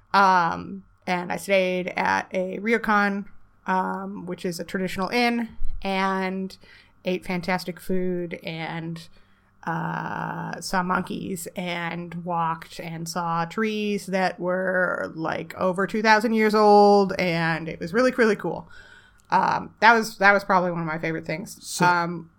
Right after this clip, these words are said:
Speaker 2: I was gonna
Speaker 1: yeah.
Speaker 2: mention the food that you had, but I first wanna say, you did tell me that you had raw chicken sashimi, right?
Speaker 1: Oh, yeah, yeah, yeah. Yeah, yeah, yeah, yeah, yeah. So, so, uh,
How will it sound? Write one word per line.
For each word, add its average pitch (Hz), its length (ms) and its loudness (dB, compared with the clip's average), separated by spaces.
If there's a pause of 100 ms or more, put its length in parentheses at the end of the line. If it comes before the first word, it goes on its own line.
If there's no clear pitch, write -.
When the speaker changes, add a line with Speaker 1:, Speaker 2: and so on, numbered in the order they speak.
Speaker 2:
I 147 100 6
was 170 180 6
gonna 214 220 6
Speaker 1:
yeah. 165 60 8
Speaker 2:
mention 143 500 2
the 117 160 4
food 117 680 2
that 104 200 -4
you 104 180 -6
had, 104 460 -2
but 110 100 -4
I 110 100 2
first 175 360 2
wanna 120 240 2
say, 110 460 0 (920)
you 143 220 0
did 180 380 4
tell 185 200 6
me 160 140 0
that 147 180 0
you 135 160 4
had 135 360 0 (120)
raw 143 260 6
chicken 123 720 0
sashimi, 107 640 -2
right? 98 380 -6 (140)
Speaker 1:
Oh, 202 200 8
yeah, 185 340 2
yeah, 185 200 0
yeah. 175 340 -2
Yeah, 220 240 6
yeah, 190 180 0
yeah, 170 220 -2
yeah, 170 240 -2
yeah. 165 320 -2
So, 226 460 2
so, 226 420 4
uh, 180 480 4